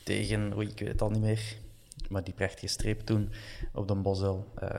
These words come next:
die dacht, "Ik doe het zelfste." Van ietsje dichterbij was het, denk ik. Kapt naar binnen en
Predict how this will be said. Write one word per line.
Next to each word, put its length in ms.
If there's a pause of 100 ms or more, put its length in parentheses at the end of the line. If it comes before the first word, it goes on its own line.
(120)
die 120
dacht, 220
"Ik 80
doe 120
het 160
zelfste." 420 (360)
Van 220
ietsje 220
dichterbij 480
was 140
het, 120
denk 180
ik. 200 (840)
Kapt 100
naar 160
binnen 340
en 160